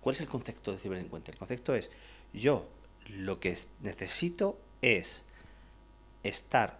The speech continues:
o pasar el mayor tiempo desapercibido, ¿vale?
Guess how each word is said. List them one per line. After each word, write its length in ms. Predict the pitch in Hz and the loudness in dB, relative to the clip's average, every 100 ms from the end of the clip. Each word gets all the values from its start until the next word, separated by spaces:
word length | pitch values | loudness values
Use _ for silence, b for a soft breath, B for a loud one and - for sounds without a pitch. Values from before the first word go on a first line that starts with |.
| - | -2
o 140 | - | 0
pasar 380 | 110 - 147 175 - | 0 2 2 2 -6
el 140 | 110 | -6
mayor 340 | 98 120 131 | 0 2 2
tiempo 400 | - - 160 170 | -4 0 0 2
desapercibido, 760 | 156 - - 92 - - 92 - - - - - - - - - - - | 0 0 -2 -4 -4 -4 -4 -6 -20 -20 -20 -20 -20 -20 -20 -20 -20 -18
¿vale? 260 | - - | -12 -6